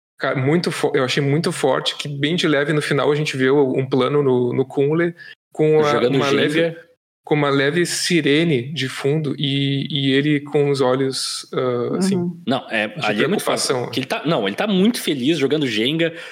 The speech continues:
Speaker 2: com uma
Speaker 1: Uhum.
Speaker 2: cara bem abobada, não sei o quê, tirando a pecinha dele. "Vou botar em cima com todo cuidado." Ele põe a peça, tá super
Speaker 1: Uhum.
Speaker 2: feliz.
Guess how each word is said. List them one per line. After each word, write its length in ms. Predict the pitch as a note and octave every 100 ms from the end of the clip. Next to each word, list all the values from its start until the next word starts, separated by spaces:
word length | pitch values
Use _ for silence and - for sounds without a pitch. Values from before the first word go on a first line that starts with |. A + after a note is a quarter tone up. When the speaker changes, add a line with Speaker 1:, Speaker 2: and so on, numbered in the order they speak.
| -
Speaker 2:
com 100 | -
uma 60 | C3+
Speaker 1:
Uhum. 40 |
Speaker 2:
cara 260 | A#2+ D3 D3+
bem 260 | C3+ C3+ D#3
abobada, 580 | C#3+ A#2+ G#2+ C3+ D#3+
não 80 | C#3+
sei 140 | C3 B2+
o 40 |
quê, 380 | - A#2+ D3 E3
tirando 400 | D#3+ B2 C#3 D3+
a 60 | C#3
pecinha 400 | - - D#3 B2+
dele. 400 | A#2+ D3+ E3+ E3 - - -
"Vou 120 | D3
botar 260 | E3 E3+ E3+
em 60 |
cima 280 | D#3 - F3
com 160 | - D3+
todo 300 | - E3 F3+
cuidado." 640 | E3+ C3+ B2+ D3 E3 F3 - - -
Ele 120 | D#3+ D3+
põe 240 | E3 G3
a 40 |
peça, 400 | G3 D#3 F3 F#3+
tá 100 | -
super 220 | D#3+ E3 G#3+
Speaker 1:
Uhum. 40 |
Speaker 2:
feliz. 500 | C3 C#3 D3 G#3+ -